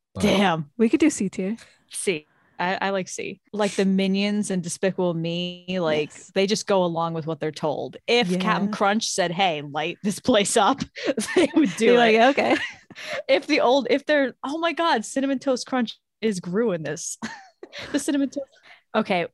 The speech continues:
Speaker 2: the Honey Smacks frog is a abomination.
Speaker 1: Yeah.
Speaker 2: Like, this thing should be locked up.
Speaker 1: Mm.
Speaker 3: But
Speaker 2: It's
Speaker 3: not
Speaker 2: like
Speaker 3: for
Speaker 2: the
Speaker 3: arson.
Speaker 2: Hannibal Lecter. Yeah, it's the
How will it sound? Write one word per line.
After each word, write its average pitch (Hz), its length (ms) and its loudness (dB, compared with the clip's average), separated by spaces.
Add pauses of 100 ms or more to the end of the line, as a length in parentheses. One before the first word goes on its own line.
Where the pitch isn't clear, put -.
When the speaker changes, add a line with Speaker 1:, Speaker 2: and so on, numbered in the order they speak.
(120)
Speaker 2:
the 202 160 2
Honey 247 320 0
Smacks 208 560 -2
frog 160 680 -2 (400)
is 214 240 2
a 196 140 2 (280)
abomination. 165 1160 -4 (340)
Speaker 1:
Yeah. - 140 -6
Speaker 2:
Like, 202 180 0
this 294 220 0
thing 302 160 4
should 240 180 0
be 190 140 0
locked 175 580 0
up. 143 340 -8 (360)
Speaker 1:
Mm. 98 80 -6
Speaker 3:
But 240 80 8
Speaker 2:
It's - 80 4
Speaker 3:
not 208 100 4
Speaker 2:
like 302 120 4
Speaker 3:
for 208 80 6
Speaker 2:
the 214 80 6
Speaker 3:
arson. 247 180 2
Speaker 2:
Hannibal 240 400 4
Lecter. 180 580 -2
Yeah, 190 320 2
it's 214 160 -2
the - 140 2